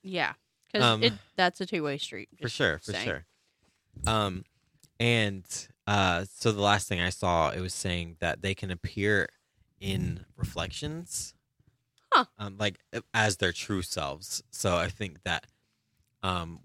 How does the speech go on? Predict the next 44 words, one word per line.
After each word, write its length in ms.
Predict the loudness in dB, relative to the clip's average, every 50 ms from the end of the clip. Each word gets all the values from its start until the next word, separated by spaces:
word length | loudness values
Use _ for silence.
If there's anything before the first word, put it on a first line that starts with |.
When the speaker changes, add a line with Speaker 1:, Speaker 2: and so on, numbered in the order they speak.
| _ _
Speaker 2:
what 160 | 4 4 4
they 100 | 4 2
mean 220 | 4 4 2 4
by 140 | 4 2 2
that 160 | 4 2 0
is, 100 | 2 4
like, 140 | 2 2 2 0 -10 _
if 180 | -2 -2 0 2
you 100 | 2 2
see 260 | 4 4 4 4 4
them, 340 | 4 4 4 4 2 0 0
like, 300 | 0 -2 -2 -2 -6 -12 _
in 160 | -2 -2 -2
front 240 | 2 4 4 4 4
of 80 | 2
you, 160 | 2 2 2 4
they're 280 | 6 6 6 6 4 0 2
that 220 | 2 2 2 2 2
ghosty, 420 | 2 2 2 2 0 -2 -2 -4
creepy 340 | 0 0 -2 0 0 -4 -2
thing. 300 | 0 0 2 2 0 -4 -8 -18 -20 -20 -20 -20 -20 -20 2
But 120 | 4 4 4
in 120 | 4 2
a 60 | 2
reflection, 640 | 2 2 0 4 4 2 4 4 2 2 2 2 2
they 120 | 0 0
might 240 | 2 2 0 -2 -4 -10 -20 _ -8
appear 280 | -6 -6 0 0 0 0
as 80 | 0
their 120 | -4 -8 -10
true 240 | -6 -6 -6 -6
selves. 540 | -6 -6 -6 -6 -6 -8 -10 -14 -16 -18 -18 _ _ _ _ _ _ _ _ _ _ _
Speaker 1:
So 220 | 2 4 4 4 6
opposite 540 | 8 8 8 10 8 4 -2 2 4 4 4
of 120 | 4 4
Ghost 280 | 4 2 2 2 0 -2
Whisperer 400 | -4 -4 -4 -2 0 0 0 2
with 160 | 0 0 -2
the 60 | -4
pictures. 580 | _ 0 0 0 0 -6 -8 -8 -6 -6 -6 -6 _ _ _ _ _ _ _ _ _ _
Speaker 2:
What's 220 | -8 -6 -6 -6 -6
the 80 | -8
pictures 400 | -4 -6 -6 -6 -6 -20 -20 -20
thing? 220 | -20 -20 -20 -20